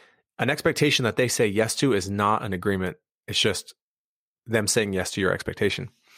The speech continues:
And a lot of times the reason they'll say yes so quickly is just to get you off their back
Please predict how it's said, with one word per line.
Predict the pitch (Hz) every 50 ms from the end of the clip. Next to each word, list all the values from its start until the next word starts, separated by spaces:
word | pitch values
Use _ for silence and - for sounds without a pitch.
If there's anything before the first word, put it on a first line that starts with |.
| - -
And | - 117 107
a | 104
lot | 107 139 190
of | 202
times | - 143 120 117 113 110
the | 120 117
reason | 120 127 123 127
they'll | 120 107 95
say | - - 117
yes | 101 90 92 98 107 120 -
so | - 110 95
quickly | - - 110 - - 143 139 139
is | - 104 -
just | - 107 - -
to | 98
get | 90 92 - - - 98 92 - -
you | 98 98 92
off | 85 82 -
their | - 95 -
back | 90 80 78 73 - - -